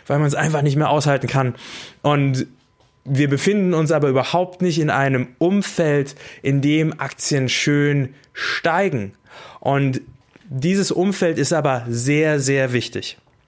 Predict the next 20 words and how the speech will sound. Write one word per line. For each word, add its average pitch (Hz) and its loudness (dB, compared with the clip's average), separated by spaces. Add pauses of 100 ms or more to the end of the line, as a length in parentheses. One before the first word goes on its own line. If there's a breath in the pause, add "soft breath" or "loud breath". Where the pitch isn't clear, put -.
(500)
Nochmal 175 0
zur 139 0
Erinnerung, 190 0 (280 loud breath)
bei 139 0
Ken 156 0
Slim 190 0 (200 loud breath)
kaufen 165 0
wir 156 0
Aktien 147 -2
nur 214 0
long. 165 0 (380 loud breath)
Das 139 0
ist 143 -2
kein 196 0
System, 190 0
was 151 -2
du 165 0
anwenden 160 0
kannst, 151 -2 (280 loud breath)
um 131 0